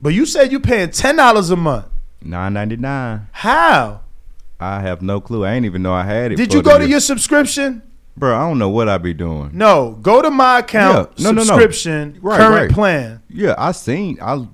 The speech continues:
Speaker 2: I went there and looked. My subscription is nine ninety-nine, but I don't know when I agreed to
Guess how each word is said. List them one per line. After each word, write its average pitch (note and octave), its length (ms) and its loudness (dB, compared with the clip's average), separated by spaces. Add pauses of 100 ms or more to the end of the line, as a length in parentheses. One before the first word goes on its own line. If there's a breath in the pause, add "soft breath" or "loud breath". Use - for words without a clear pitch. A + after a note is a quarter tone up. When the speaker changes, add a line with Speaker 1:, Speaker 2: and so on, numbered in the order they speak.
Speaker 2:
I A2 120 -4
went C#3 320 -2
there G#2+ 200 0
and F2+ 220 0
looked. B2 260 -2
My G2 160 -4
subscription G#2+ 580 -6
is E2 120 -4
nine G2+ 300 -4
ninety-nine, F#2 600 -6
but D#2+ 160 -8
I E2+ 100 -6
don't F2+ 200 -6
know F2 380 -6
when F2+ 240 -6
I F2+ 180 -4
agreed F2+ 500 -8
to D#2+ 240 -8